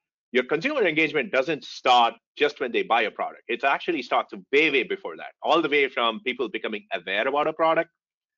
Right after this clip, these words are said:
people deciding what product to buy,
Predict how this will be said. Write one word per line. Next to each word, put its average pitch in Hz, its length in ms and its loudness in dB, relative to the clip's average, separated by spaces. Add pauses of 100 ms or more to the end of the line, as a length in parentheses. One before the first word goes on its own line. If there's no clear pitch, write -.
(200)
people 120 540 2 (140)
deciding 117 640 -2
what 160 240 0
product 160 340 0
to 165 80 -2
buy, 165 420 2